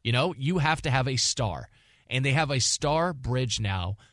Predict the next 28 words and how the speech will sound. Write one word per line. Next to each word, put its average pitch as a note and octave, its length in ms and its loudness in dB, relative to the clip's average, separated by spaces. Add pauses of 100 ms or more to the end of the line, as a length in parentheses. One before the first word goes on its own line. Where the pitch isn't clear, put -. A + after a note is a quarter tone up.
(260)
to - 80 -2
the B2+ 140 0
other D3 220 0
side C3 340 2
of A#2 120 -2
whatever A#2+ 440 0
the C3+ 100 -2
LeBron B2 440 0
James A2+ 440 0
era A2+ 360 2 (100)
looks F#3 260 -2
like E2+ 260 -6
and A#2 160 0
however C3 380 0
the B2 120 -2
LeBron G#2+ 340 0
James G#2+ 260 2
era A2 240 2 (140)
ends, F2 420 -6 (400)
whether B2+ 320 2
that's A#2 580 -2
LeBron A#2+ 500 -2 (200)
running A#2 420 0
with G#2 280 -2
Bronny, D#3+ 440 0 (140)
God D#3 200 2
willing, F#3 340 -2 (400)
uh, G2+ 340 0